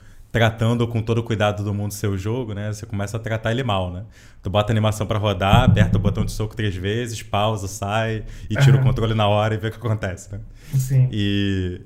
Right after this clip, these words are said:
Speaker 2: Joga
Speaker 1: e
Speaker 2: o celular
Speaker 1: aí
Speaker 2: na
Speaker 1: é,
Speaker 2: parede.
Speaker 1: é engraçado, assim, fica, fica, fica acompanhando o Slack, vira e mexe os barros com alguma, com o programador falando com, com o game designer, algo como, "Ah, esse, esse,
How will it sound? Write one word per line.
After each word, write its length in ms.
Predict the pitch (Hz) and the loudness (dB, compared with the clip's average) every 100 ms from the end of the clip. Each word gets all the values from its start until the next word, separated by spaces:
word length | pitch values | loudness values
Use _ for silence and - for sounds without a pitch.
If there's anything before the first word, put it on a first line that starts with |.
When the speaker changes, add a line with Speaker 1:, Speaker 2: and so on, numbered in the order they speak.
| - | -10
Speaker 2:
Joga 180 | 135 113 | 2 4
Speaker 1:
e 40 | |
Speaker 2:
o 20 | |
celular 220 | 107 104 110 | 6 6 6
Speaker 1:
aí 40 | |
Speaker 2:
na 80 | 120 | 6
Speaker 1:
é, 40 | |
Speaker 2:
parede. 280 | 117 107 123 | 4 2 0
Speaker 1:
é 20 | |
engraçado, 500 | 101 107 117 - 113 | 0 0 0 0 0
assim, 160 | 95 98 | 0 -4
fica, 420 | 95 101 95 95 - - - - - _ | -4 -4 -2 -6 -14 -20 -20 -20 -20 _
fica, 360 | - 113 123 | -4 -2 -2
fica 180 | - - | -2 -2
acompanhando 380 | 107 110 117 113 | 0 0 0 0
o 20 | |
Slack, 520 | 107 107 104 113 113 | -2 0 2 0 -2
vira 220 | 113 104 120 | -6 -4 -2
e 40 | |
mexe 280 | 110 110 110 | 0 0 -4
os 80 | 95 | -4
barros 300 | 98 98 101 | -2 -2 -2
com 60 | 101 | -6
alguma, 480 | 95 101 98 92 90 | -4 -4 -4 -6 -6
com 80 | 101 | -6
o 20 | |
programador 560 | 101 101 101 95 95 95 | -4 -2 -2 -2 -2 -4
falando 320 | 98 92 92 | -4 -6 -6
com, 380 | 95 98 92 92 - - - - _ | -6 -6 -6 -10 -16 -20 -20 -20 _
com 100 | - | -4
o 20 | |
game 200 | 101 101 | 0 0
designer, 520 | 101 101 98 98 98 95 | -2 -2 0 0 -2 0
algo 280 | 95 95 | -2 -2
como, 380 | 95 101 98 98 | -4 -4 -4 -4
"Ah, 260 | 113 127 110 | -4 -2 -4
esse, 220 | 104 110 | -4 -6
esse, 600 | 104 107 113 107 101 92 | -6 -6 -4 -4 -4 -6